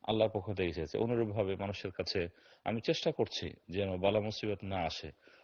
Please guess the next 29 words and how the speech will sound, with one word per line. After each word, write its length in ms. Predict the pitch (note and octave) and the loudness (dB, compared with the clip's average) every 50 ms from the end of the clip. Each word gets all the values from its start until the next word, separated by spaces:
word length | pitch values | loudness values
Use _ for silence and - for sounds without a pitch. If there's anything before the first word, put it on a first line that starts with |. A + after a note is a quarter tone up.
| _ _ - | _ _ 2
রোড 240 | F#2 G2 A2 A2 A2 - | 6 8 8 6 6 4
পার 140 | B2+ A#2+ A2+ | 4 4 4
হচ্ছিলাম, 460 | B2 A#2+ - - - C#3 B2 G#2 G#2 | 2 -4 -6 -2 2 2 2 2 2
হঠাৎ 420 | A2+ A2 - A#2+ A#2 A2+ G#2+ - | 2 4 6 8 8 8 6 4
করে 300 | - - G#2 G2+ F#2+ E2+ | 0 -2 0 0 0 -2
পিছন 300 | - - - - A#2 G#2+ | -4 -6 -10 -8 -8 -6
থেকে 220 | G#2 G#2+ G2 G2 F#2 | -6 -4 -4 -2 0
গাড়ি, 340 | F#2+ F#2+ F#2+ G2 G2 D#2+ - _ _ _ _ _ _ _ _ - | 2 4 4 4 2 0 -4 _ _ _ _ _ _ _ _ 0
আহ, 440 | - F2+ F#2 F#2 F#2 F#2 F#2 F2 F2 | 4 4 6 6 6 6 4 4 6
গাড়িতে, 460 | F#2 F2+ F#2 F#2+ - G#2 G2+ F#2+ F2 E2+ D#2+ D2 | 4 4 4 4 2 2 2 2 2 0 -2 -6
আহ, 760 | - G1+ G1+ G1+ G1+ G1+ G1+ G1+ G1+ G1+ G1+ G1+ G1+ G1+ G1+ G1+ - - - - - - | -4 -4 -2 -2 0 0 0 0 0 0 0 0 0 -2 -4 -6 -10 -12 -12 -12 -8 -4
মেরে 440 | G2+ G#2 A#2 B2 B2+ C3 A#2+ F#2+ F2 - | 2 6 8 8 8 8 8 6 6 4
আমার 340 | F#2+ F#2+ F2+ F2+ E2+ E2 E2 - - - | 0 -2 -2 -2 -2 -2 -4 -6 -2 2
পা 120 | - E3 E3 | 4 4 4
ভেঙে 340 | D3+ D#3+ E3+ D3 B2 G2+ | 4 0 0 2 2 2
গেল। 220 | D#2+ D#2 D2 D2 D2 - - _ _ - | 2 2 0 -2 -4 -8 -12 _ _ 0
এই 220 | A#2+ C#3 D3 C#3 | 2 2 4 6
অ-, 140 | C3+ B2+ - - | 6 6 6 4
এই 200 | - A#2+ C3 C3+ | 4 4 4 6
অবস্থাতে 380 | C3+ B2+ A#2+ - - - - A#2+ | 6 6 4 4 0 0 2 2
আমি 120 | G#2+ G#2 | 2 0
কি 160 | G2 - A2+ G2+ | 0 0 0 2
বলবো? 340 | F2+ E2+ D#2+ D#2 D2 D2 - _ _ _ _ _ _ _ _ _ _ _ _ _ _ _ _ - | 2 2 2 2 0 -4 -6 _ _ _ _ _ _ _ _ _ _ _ _ _ _ _ _ 4
আমাদের 260 | G2+ G#2+ G#2 G#2+ G#2+ | 6 6 8 6 6
মাঝে 220 | G#2+ G2+ F#2+ G#2 | 4 2 0 0
তো 120 | G2 G#2+ G#2 | 2 4 4
অনেকে 240 | G2+ G2 F#2 G2+ | 4 4 4 2
এভাবে 360 | G#2 G2+ G#2+ A#2 G#2+ G#2 G2 F#2 | 2 2 4 4 4 6 6 4
আছেন। 300 | E2 - - - C#2 | 4 2 -2 -12 -12